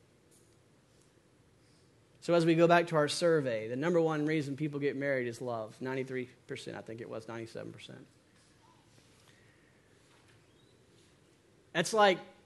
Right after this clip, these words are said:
not a bad thing, but it's not the ultimate thing.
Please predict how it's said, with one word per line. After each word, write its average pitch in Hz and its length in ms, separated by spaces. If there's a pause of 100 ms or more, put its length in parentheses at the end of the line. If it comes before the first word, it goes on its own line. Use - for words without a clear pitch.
(480)
not 170 280
a 175 40
bad 170 320
thing, 190 480 (460)
but 160 160
it's 151 160
not 156 420
the 139 260 (420)
ultimate 151 500
thing. 101 280